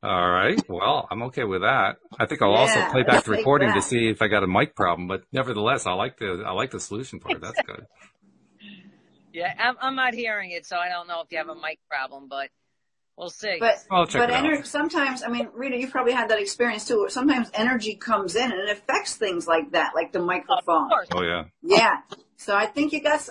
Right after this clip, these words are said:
Speaker 2: see, he just said something and it buzzed again.
Speaker 1: I heard that buzz, yeah.
Speaker 2: I think you got some buddies with you.
Speaker 1: Okay. <laughs> Where are you guys? <laughs>
Speaker 2: They're in,
Speaker 1: Over this
Speaker 2: they're
Speaker 1: shoulder
Speaker 2: in
Speaker 1: or that shoulder?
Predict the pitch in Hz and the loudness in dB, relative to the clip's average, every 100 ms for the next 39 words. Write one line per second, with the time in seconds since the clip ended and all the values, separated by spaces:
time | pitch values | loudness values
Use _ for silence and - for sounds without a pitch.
0 | - - 302 403 - 330 302 370 285 285 | -16 -8 -6 -4 -2 -2 0 2 2 4
1 | 285 262 247 208 240 190 233 220 262 311 | 2 2 -4 2 2 2 -2 -2 -2 -2
2 | - _ - 117 147 180 139 151 117 87 | -10 _ 0 2 4 4 2 2 0 -2
3 | 80 107 101 80 - - 226 285 294 277 | -4 -4 -2 -2 -4 -2 0 2 0 2
4 | 269 269 247 220 226 240 190 185 185 170 | 0 0 -2 2 2 2 -2 -4 -6 -6
5 | - _ _ _ - 127 156 139 131 - | -8 _ _ _ -6 -4 0 0 0 -4
6 | - _ _ _ _ _ _ - - - | -12 _ _ _ _ _ _ -20 -18 -20
7 | _ _ _ _ - 185 185 131 117 117 | _ _ _ _ 2 4 4 2 -2 -4
8 | 165 - 135 - - - - 180 220 - | -4 -8 -8 -8 -12 -20 -16 -4 -4 -2
9 | - - - 185 - - - - - - | -4 -6 -8 -10 -8 -10 -8 -10 -10 -14
10 | - _ - 170 190 277 269 226 202 170 | -18 _ -16 -10 -4 0 4 6 8 8
11 | 170 233 247 247 302 - 170 196 349 277 | 8 10 10 8 8 8 8 6 4 0
12 | - | -2